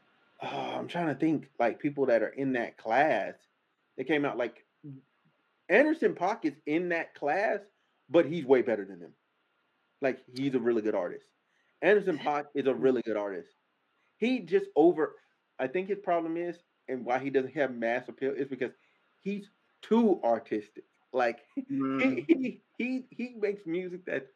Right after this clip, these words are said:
Speaker 1: too musical. <laughs> Like, it's too good. It's too,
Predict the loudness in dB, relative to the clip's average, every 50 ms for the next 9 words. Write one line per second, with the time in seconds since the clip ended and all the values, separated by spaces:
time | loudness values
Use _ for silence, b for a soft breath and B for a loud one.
0 | _ _ _ _ _ _ -8 -2 0 4 4 4 4 4 2 2 2 0 -2 -4
1 | -8 -10 -10 -16 -16 -16 _ -8 -8 -8 b b b b b 6 6 6 6 8
2 | 4 2 2 2 0 -12 _ _ _ 0 2 2 2 2 -2 -2 -2 -2 -2 0
3 | 2 2 2 2 2 -10 _ -10 -8 -8 -10